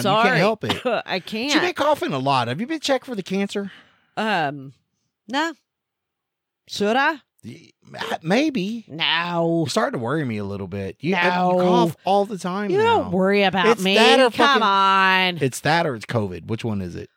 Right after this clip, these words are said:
Speaker 1: I got the Rona.
Speaker 2: Oh, shit. I'm not, I don't think we're allowed to say that anymore.
Speaker 1: Can I say Rona?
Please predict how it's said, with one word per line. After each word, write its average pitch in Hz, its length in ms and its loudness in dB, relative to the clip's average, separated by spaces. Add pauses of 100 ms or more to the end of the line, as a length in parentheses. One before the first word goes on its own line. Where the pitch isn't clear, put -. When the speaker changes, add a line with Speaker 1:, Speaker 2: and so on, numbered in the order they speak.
(140)
Speaker 1:
I 185 100 -6
got 220 160 0
the 233 80 -4
Rona. 156 380 2
Speaker 2:
Oh, - 40 -2
shit. 104 220 -4
I'm 98 100 -8
not, 92 200 -8 (120)
I - 60 -10
don't 101 100 -6
think 90 140 -14
we're 92 100 -6
allowed 92 240 -6
to 90 60 -12
say 92 180 -12
that 92 200 -12
anymore. 90 420 -10 (680)
Speaker 1:
Can 226 160 -4
I 202 40 -4
say 196 220 -2
Rona? 175 520 -4